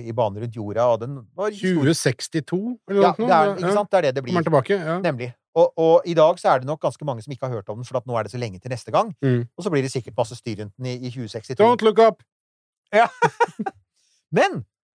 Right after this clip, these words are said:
Speaker 1: ehm, eh, man, eh, altså, i, i nitten ti så kunne man bare se den med teleskoper. I nitten åttifire,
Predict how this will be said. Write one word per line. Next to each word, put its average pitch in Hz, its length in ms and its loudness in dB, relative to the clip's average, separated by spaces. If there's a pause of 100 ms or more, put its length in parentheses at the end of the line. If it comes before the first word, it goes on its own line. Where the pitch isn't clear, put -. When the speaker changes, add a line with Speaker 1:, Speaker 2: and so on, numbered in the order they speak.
(120)
Speaker 1:
ehm, 214 340 0 (340)
eh, 202 160 4
man, 208 220 0
eh, 190 420 -10
altså, 202 180 2
i, 202 140 -4 (360)
i 202 80 0
nitten 214 200 -4
ti 269 180 -4
så - 140 -10
kunne 196 140 0
man 175 80 0
bare 143 160 4
se 131 160 -4
den 101 100 -12
med 113 120 -10
teleskoper. 98 540 -12 (180)
I 220 260 -6
nitten 151 420 -10
åttifire, 202 920 -6